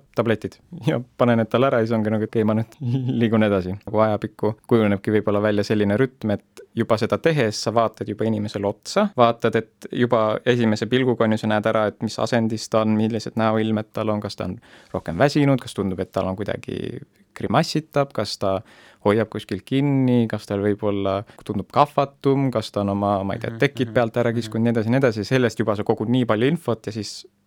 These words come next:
Speaker 1: saad küsida, et kuule, sul on külm, tahad, me toome sulle ühe teki lisaks.
Speaker 2: Mhm.
Speaker 1: Soovid sa, kas sul äkki iiveldab, kas soovid äkki, ma annan
Speaker 2: Mhm.
Speaker 1: iivelduse vastu, nii, nii edasi. Et see, et see süsteemi tajumine tulebki, nii et me alustamegi alati hästi selliselt mikroskoopiliselt tasandil, et kõige väiksemast.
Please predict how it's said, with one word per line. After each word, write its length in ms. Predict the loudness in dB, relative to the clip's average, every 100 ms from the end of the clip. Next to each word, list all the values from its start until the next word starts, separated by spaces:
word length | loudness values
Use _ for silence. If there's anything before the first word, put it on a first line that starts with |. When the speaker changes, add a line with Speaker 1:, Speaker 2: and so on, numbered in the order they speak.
| -12
Speaker 1:
saad 160 | -10 -8
küsida, 300 | -6 -6 -8
et 140 | -12
kuule, 200 | -8 -8 -8
sul 140 | -4
on 60 | -4
külm, 140 | -4 -6
tahad, 200 | -2 0
me 80 | 0
toome 220 | 0 0
sulle 320 | -2 -4 -4 -4 -4
ühe 100 | -6
teki 280 | -6 -8 -10
lisaks. 460 | -12 -12 -14 -18 -14
Speaker 2:
Mhm. 260 | -10 -8 -6
Speaker 1:
Soovid 320 | -2 0 -2
sa, 200 | -4 -2 -2
kas 180 | -4 -8
sul 120 | -8 -6
äkki 160 | -4 -4
iiveldab, 340 | -4 -4 -10 -16 _
kas 140 | -20 -14
soovid 220 | -12 -10
äkki, 140 | -10 -8
ma 80 |
annan 120 | -8 -6
Speaker 2:
Mhm. 100 | -6
Speaker 1:
iivelduse 260 | -6 -6
vastu, 240 | -12 -12 -18
nii, 120 | -12
nii 140 | -10 -10
edasi. 300 | -10 -12 -14 -16 -20 -20 -14 -10
Et 100 | -6
see, 460 | 0 0 2 0
et 100 | -2
see 200 | -4 -6 -4
süsteemi 460 | -6 -2 2 2
tajumine 400 | 2 2 2 0
tulebki, 360 | 0 0 0 -4
nii 80 | -4
et 60 |
me 100 | 0
alustamegi 520 | 2 0 -4 -6 -2 0
alati 280 | 0 -2 -4
hästi 200 | -4 -10
selliselt 460 | -10 -10 -12 -12 -10
mikroskoopiliselt 880 | -8 -8 2 2 2 -2 -6 -8 -6
tasandil, 420 | -6 -8 -10 -12
et 240 | -14 -12
kõige 240 | -6 -2 0
väiksemast. 600 | 0 -2 -12 -12 -14